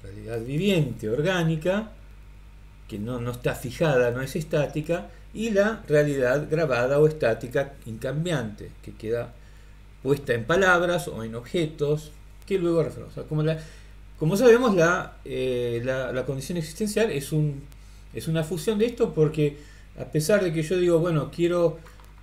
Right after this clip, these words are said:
eh, quiero hacer una pintura, quiero ver un pe-, una obra de arte en mi pared, que es una idea muy orgánica, muy de la esfera espontánea, digamos,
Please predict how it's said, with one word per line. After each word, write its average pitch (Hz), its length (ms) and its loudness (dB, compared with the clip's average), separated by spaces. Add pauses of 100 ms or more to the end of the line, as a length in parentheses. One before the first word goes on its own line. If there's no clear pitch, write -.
(140)
eh, 123 240 -8
quiero 196 200 4
hacer 175 220 0
una 175 180 -4
pintura, 175 560 0
quiero 175 260 0
ver 175 160 0
un 160 140 -2
pe-, 160 180 -2
una 156 280 -2
obra 170 320 2
de 170 180 2
arte 156 340 -4
en 127 140 -8
mi 143 140 -6
pared, 190 640 -2 (480)
que 123 140 -6
es 131 100 -8
una 135 160 -4
idea 139 220 2
muy 139 260 -6
orgánica, 160 800 0
muy 135 240 -6
de 127 140 -4
la 117 100 -2
esfera 135 800 -2 (200)
espontánea, 127 1000 -4
digamos, 139 560 -4